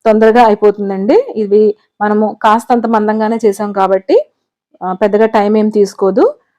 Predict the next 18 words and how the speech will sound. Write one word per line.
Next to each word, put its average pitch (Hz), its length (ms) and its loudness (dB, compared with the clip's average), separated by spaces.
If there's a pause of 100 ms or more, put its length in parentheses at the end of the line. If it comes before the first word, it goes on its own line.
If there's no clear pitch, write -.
(140)
మనకి 302 480 0
పిండి 220 200 2
ఉక్కబెట్టుకోవడానికి 208 1040 0 (380)
ఒక 226 340 0
పది 220 180 2
నిమిషాల 208 360 -2
టైము, 208 560 -2
అలాగే 196 460 -2 (380)
ఇవి 226 160 -2
వేయించుకోవడానికి 220 680 0
ఒక 339 140 -2
పది 214 140 2
నిమిషాల 202 320 -2
టైంలో 196 300 -4
మనకి 226 440 -4 (1120)
అయిపోతుందండి. 202 840 -2
చూస్తున్నారు 240 340 0
కదా, 202 280 2